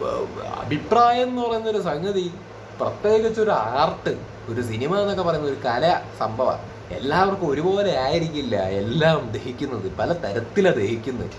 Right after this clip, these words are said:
ചിലർക്ക് പെട്ടെന്ന് തിന്ന ഏമ്പക്കം വരും, ചിലർക്ക് മെല്ലെ വരുള്ളൂ, ചിലർക്ക് തിന്നു കഴിഞ്ഞാൽ അപ്പം തന്നെ തുറ മുട്ടും, ചിലർക്ക് കുറേ കഴിഞ്ഞ് മുട്ടും, ചിലർക്ക് മുട്ടുകയില്ല.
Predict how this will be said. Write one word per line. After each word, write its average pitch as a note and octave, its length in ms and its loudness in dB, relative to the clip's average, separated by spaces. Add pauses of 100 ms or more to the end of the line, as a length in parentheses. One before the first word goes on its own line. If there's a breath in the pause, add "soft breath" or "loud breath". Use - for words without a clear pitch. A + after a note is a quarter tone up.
(160)
ചിലർക്ക് F#3 360 2
പെട്ടെന്ന് E3+ 540 0
തിന്ന D3+ 160 2
ഏമ്പക്കം C3+ 500 0
വരും, G2+ 240 -2 (220)
ചിലർക്ക് F#3 340 4
മെല്ലെ D#3+ 680 -2
വരുള്ളൂ, C#3+ 580 -4 (540)
ചിലർക്ക് G3 500 4
തിന്നു D#3 280 0
കഴിഞ്ഞാൽ D#3+ 240 0
അപ്പം G3 460 0
തന്നെ E3+ 140 2
തുറ C3+ 260 2
മുട്ടും, A2+ 380 -4 (340)
ചിലർക്ക് G#3 600 4 (200)
കുറേ D#3 440 -2
കഴിഞ്ഞ് D3+ 300 2
മുട്ടും, D#3 360 -2
ചിലർക്ക് D#3 320 0
മുട്ടുകയില്ല. D3 880 4